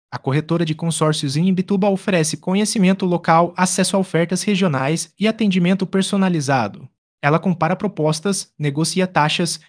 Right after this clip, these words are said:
e explica contratos em linguagem simples, essencial para quem quer consórcios baratos e decisões seguras na região.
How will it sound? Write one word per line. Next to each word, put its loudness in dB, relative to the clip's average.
e -2
explica -2
contratos 0
em 0
linguagem 2
simples, -2
essencial 0
para -2
quem 0
quer 0
consórcios -2
baratos 0
e -2
decisões 0
seguras 0
na 0
região. 0